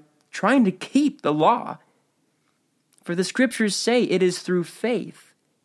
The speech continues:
that a righteous person has life. This way of faith is very different from the way of law,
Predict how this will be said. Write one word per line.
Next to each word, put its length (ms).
that 120
a 140
righteous 680
person 580
has 340
life. 460
This 240
way 220
of 100
faith 560
is 300
very 280
different 680
from 240
the 100
way 200
of 160
law, 460